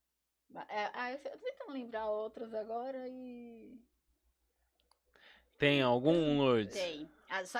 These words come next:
Speaker 3: a da Júlia eu acho que foi mais engraçada, assim, porque hoje, até hoje, quando a gente conta, a gente ri,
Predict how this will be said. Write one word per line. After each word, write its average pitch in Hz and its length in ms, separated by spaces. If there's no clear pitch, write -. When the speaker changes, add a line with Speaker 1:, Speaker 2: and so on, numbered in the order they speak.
Speaker 3:
a 247 80
da 240 100
Júlia 269 220
eu 277 40
acho 269 100
que - 60
foi 262 100
mais 254 200
engraçada, 262 680
assim, 226 200
porque 240 140
hoje, 247 100
até 254 160
hoje, 320 80
quando 294 120
a - 20
gente 269 220
conta, 254 240
a 254 40
gente 247 240
ri, 233 180